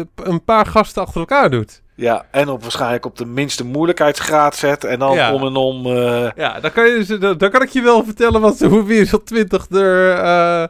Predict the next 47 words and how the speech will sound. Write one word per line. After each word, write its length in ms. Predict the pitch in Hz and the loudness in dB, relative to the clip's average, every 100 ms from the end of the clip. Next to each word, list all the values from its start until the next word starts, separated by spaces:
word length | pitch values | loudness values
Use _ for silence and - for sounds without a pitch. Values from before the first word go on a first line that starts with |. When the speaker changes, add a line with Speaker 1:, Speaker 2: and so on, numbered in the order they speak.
| - | -4
Speaker 1:
eruit 440 | 151 143 131 202 | 0 2 4 4
Speaker 2:
eruit 340 | 160 139 127 123 | 4 2 0 -4
Speaker 1:
ziet. 140 | 117 | -12
Speaker 2:
ziet. 100 | 104 | -6
Speaker 1:
Maar 120 | 160 156 | -4 0
kan 120 | 185 | 0
je 60 | |
wel 200 | 180 226 | 2 0
zeggen 200 | 208 190 196 | -2 -2 -4
dat 140 | 185 | -4
dat 200 | 185 - | -8 -6
kort, 200 | 262 190 | -6 0
dat 140 | 180 | 2
duurt 200 | 175 262 | 4 4
nog 80 | 170 123 | 2 0
wel 40 | 127 | 2
eventjes 520 | - 170 - 131 - | 4 2 -2 -6 -6
<laughs> 40 | - | -4
voordat 400 | 147 - 170 - | -4 0 -2 -2
ik 160 | 185 - | -8 -8
daar 300 | - 202 180 | -2 0 2
ben 200 | 139 156 | 2 0
op 100 | 143 | 0
standje 460 | - 180 165 139 143 | -2 0 0 -4 -4
dertig. 380 | 139 131 - _ _ _ _ | -4 -4 -8 _ _ _ _
Speaker 2:
Maar 200 | 127 165 | -4 -4
speel 300 | - 262 262 | 0 0 2
je 80 | 247 | 2
dan 180 | 233 226 | 0 0
een 180 | 196 160 | -4 0
wereld 400 | 202 233 190 180 | 0 2 0 -2
in 120 | 180 | -4
één 180 | 185 185 | -2 -4
keer 240 | 139 113 - | -4 -6 -2
uit? 300 | 160 262 202 | 0 0 -4
Of 100 | 165 | -8
hoe, 160 | 185 | -8
hoe 220 | 185 208 | -6 -6
ziet 160 | - 220 | -6 -6
dat 160 | 190 190 | -6 0
Speaker 1:
Om 60 | |
Speaker 2:
eruit? 200 | 196 190 | 2 4
Speaker 1:
de 60 | 226 | 2
Speaker 2:
Want 120 | - | 2
Speaker 1:
dood 260 | 214 196 180 | 4 2 2
ook 260 | 165 151 - | 0 0 0
niet. 420 | 262 285 - | -2 -2 -6